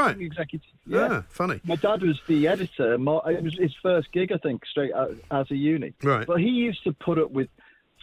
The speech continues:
Speaker 1: torrid screaming matches from, uh, Sly Bailey,
Speaker 2: Yeah, I bet.
Speaker 1: who was the chief executive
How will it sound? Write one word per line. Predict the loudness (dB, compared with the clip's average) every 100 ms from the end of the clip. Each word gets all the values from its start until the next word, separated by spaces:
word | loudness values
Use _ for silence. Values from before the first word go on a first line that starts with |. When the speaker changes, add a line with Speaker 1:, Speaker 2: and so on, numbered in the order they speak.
| -6 0
Speaker 1:
torrid | 2 2 2 -2 -10 _ _ -16 -8
screaming | 0 2 4 2
matches | 2 0 -4 -6 -6 -8 -2
from, | -2 -2 -10 -10
uh, | -6 -6 -4
Sly | 0 0
Bailey, | 0 0 0 -4 0
Speaker 2:
Yeah, | 0
I | 2
bet. | 0 0
Speaker 1:
who | 2
was | 0 -2
the | -2
chief | 0 0
executive | 0 0 0 -4 -6 -10